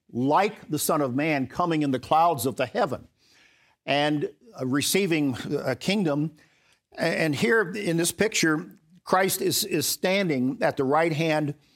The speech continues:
of God. Uh, some feel that this is kind of, um, in a, in a sense, this is a kind of a stance or a position of judgment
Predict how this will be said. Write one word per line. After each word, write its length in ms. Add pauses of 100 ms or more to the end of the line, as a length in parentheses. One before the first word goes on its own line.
(300)
of 160
God. 420 (460)
Uh, 300 (840)
some 220
feel 380
that 220
this 220
is 120
kind 280
of, 240 (100)
um, 400 (380)
in 160
a, 40
in 180
a 60
sense, 440
this 260
is 200
a 280 (320)
kind 180
of 60
a 60
stance 640
or 180
a 40
position 720
of 220
judgment 760